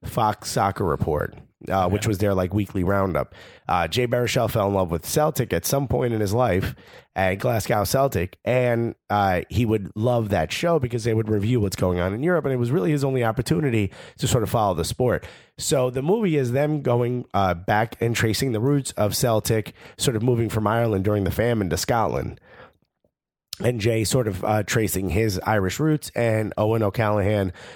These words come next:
Speaker 1: sort of helping him do that and the Scottish roots and all that. It was actually really, uh, really, really funny movie.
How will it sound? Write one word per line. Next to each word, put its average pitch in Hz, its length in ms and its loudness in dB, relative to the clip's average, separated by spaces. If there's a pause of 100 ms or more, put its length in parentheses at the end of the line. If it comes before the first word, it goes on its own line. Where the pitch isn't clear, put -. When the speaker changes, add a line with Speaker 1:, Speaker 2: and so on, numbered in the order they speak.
Speaker 1:
sort 135 180 0
of 92 80 -4
helping 107 280 0
him 98 160 0
do 101 180 2
that 80 360 0
and 92 260 2
the 87 60 0
Scottish 90 480 0
roots 95 220 -2
and 95 80 0
all 90 180 2
that. 92 220 2
It 127 40 0
was 131 120 0
actually 143 260 0
really, 107 420 0
uh, 85 300 2
really, 143 240 0
really 113 200 0
funny 95 220 -2
movie. 110 400 0